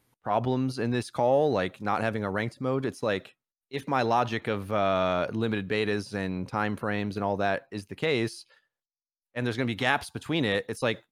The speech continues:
do they have a ra-, even if they do put a, one in for this next one, it's gonna go down in weeks or whatever with another break. Like, I, I'm now having a bit of a hangover of the realization that, like,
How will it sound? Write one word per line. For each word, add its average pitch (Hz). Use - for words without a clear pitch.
do 127
they 120
have 120
a 113
ra-, 107
even 175
if 151
they 131
do 160
put 165
a, 113
one 113
in 104
for 107
this 98
next 147
one, 101
it's 107
gonna 113
go 107
down 123
in 113
weeks 123
or 110
whatever 123
with 107
another 117
break. 117
Like, 107
I, 143
I'm 190
now 147
having 139
a 139
bit 139
of 120
a 127
hangover 107
of 104
the 113
realization 113
that, 101
like, 98